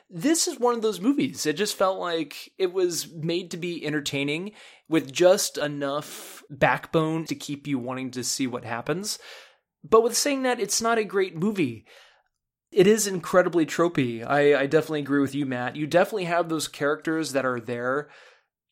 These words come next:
just to progress the story. Like the Stucky character, who is a stock character pretty much, who is just used to only get the plot going. You know, like I was saying, he is a soldier.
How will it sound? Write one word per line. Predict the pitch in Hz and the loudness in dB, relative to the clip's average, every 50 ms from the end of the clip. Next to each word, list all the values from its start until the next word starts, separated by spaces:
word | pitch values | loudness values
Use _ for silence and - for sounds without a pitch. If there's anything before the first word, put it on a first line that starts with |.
| _ 151 | _ -8
just | 131 127 165 151 151 - - - | 0 4 4 4 4 2 -2 -2
to | - 170 | -4 -6
progress | 147 - 147 123 151 143 139 143 | -4 -4 0 4 4 4 4 4
the | - - 135 | -2 -4 -6
story. | - - 143 127 123 127 139 156 175 175 _ _ - _ _ _ _ _ _ _ - | -4 -2 -2 -2 0 -2 -2 -4 -8 -12 _ _ -20 _ _ _ _ _ _ _ 0
Like | 143 143 139 135 139 - - _ | 2 2 2 2 0 -6 -14 _
the | - | -6
Stucky | 123 - - - 151 151 147 - 175 165 160 | -4 -4 0 2 2 0 0 0 -4 -4 -4
character, | 156 - - - 147 147 156 156 - - 160 165 170 170 165 - | -6 -6 -2 2 2 2 2 0 0 -2 0 0 0 -2 -2 2
who | 170 175 | 6 8
is | 175 160 151 139 | 8 8 6 2
a | 165 139 143 | -2 -2 0
stock | - - - - 214 196 240 214 - | 0 0 0 2 4 2 2 2 -2
character | - - 151 127 117 120 120 - 143 127 | -6 -4 -2 -2 -2 -2 -4 -4 -6 -6
pretty | 127 - 139 127 123 | -4 -6 -6 -6 -6
much, | 120 120 117 123 - | -6 -8 -8 -10 -4
who | - 151 | -2 0
is | 151 139 | 0 0
just | 123 123 175 185 190 - - 160 | 2 2 2 4 4 0 -4 -4
used | 156 160 165 165 156 - | -6 -4 -4 -4 -4 -6
to | - 160 | -8 -8
only | - 151 147 147 147 147 147 143 135 131 123 123 123 - - - - - _ _ _ _ _ _ _ _ - _ - | -6 -4 -4 -4 -2 -2 -2 -2 -2 -4 -6 -8 -10 -20 -20 -20 -20 -20 _ _ _ _ _ _ _ _ -20 _ -8
get | 131 - 185 175 - - | 4 4 4 4 4 -4
the | - - | -6 -4
plot | - - 143 143 139 - - | -2 2 2 2 2 0 -2
going. | 139 156 151 143 131 117 110 110 107 110 | 0 2 2 2 2 0 -6 -10 -12 -10
You | 123 123 | -10 -8
know, | 123 | -8
like | 123 123 127 | -8 -4 -4
I | 131 | -2
was | 127 123 120 | -2 -2 0
saying, | - 160 151 143 127 120 | 2 4 4 4 2 -2
he | 110 107 156 175 | -6 0 4 4
is | 170 170 151 | 4 6 4
a | 160 | 0
soldier. | 139 - - 196 196 214 196 156 143 123 113 110 | 0 0 0 2 0 0 0 -2 -4 -4 -6 -8